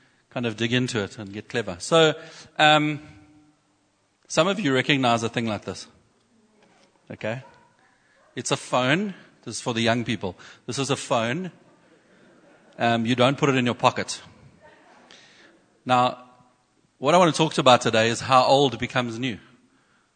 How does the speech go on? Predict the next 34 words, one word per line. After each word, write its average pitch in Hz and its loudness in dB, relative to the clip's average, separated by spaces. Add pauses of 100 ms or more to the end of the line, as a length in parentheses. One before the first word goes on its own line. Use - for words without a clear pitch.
(120)
how 120 -4
it 120 -6
transitions. 113 -8 (1400)
So - -2
now, 123 6
s-, - -2
I 135 0
know 147 4
some 170 2
of 175 0
you 135 -2
look 127 -4
at 131 -2
this 131 -4
and 123 -2
you're 117 0
like, 117 4
"I 135 4
remember 131 0
when 113 -2
I 110 2
didn't 123 -4
have 107 -6
a 101 -8
phone." 95 -12 (1600)
There's 104 -14
a 104 -12
few 131 -6
of 113 -4
you 107 -8
who 104 -6
remember 110 -6
those 107 -4
days. 87 -10